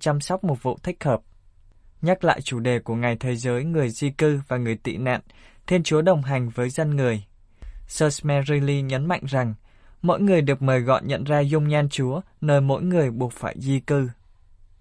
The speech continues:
Thực tế, trong sứ điệp cho ngày này được công bố vào ngày mùng ba tháng sáu vừa qua, Đức Thánh Cha đã nhấn mạnh đến chiều kích hiệp hành của giáo hội, theo nghĩa Thiên Chúa đồng hành với dân người. Vì thế,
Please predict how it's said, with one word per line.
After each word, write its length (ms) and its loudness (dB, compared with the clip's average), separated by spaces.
Thực 200 -2
tế, 300 2
trong 180 4
sứ 160 0
điệp 240 2
cho 160 0
ngày 200 2
này 180 0
được 200 -4
công 220 2
bố 200 2
vào 220 2
ngày 260 0
mùng 280 -4
ba 220 6
tháng 160 -2
sáu 260 -2
vừa 180 -2
qua, 380 2
Đức 160 2
Thánh 180 2
Cha 260 4
đã 120 2
nhấn 280 0
mạnh 180 0
đến 200 -2
chiều 180 0
kích 240 -4
hiệp 240 -4
hành 280 -2
của 120 -6
giáo 200 0
hội, 260 0
theo 140 2
nghĩa 160 2
Thiên 220 0
Chúa 180 0
đồng 220 4
hành 300 -2
với 160 -2
dân 200 2
người. 360 0
Vì 160 2
thế, 340 -4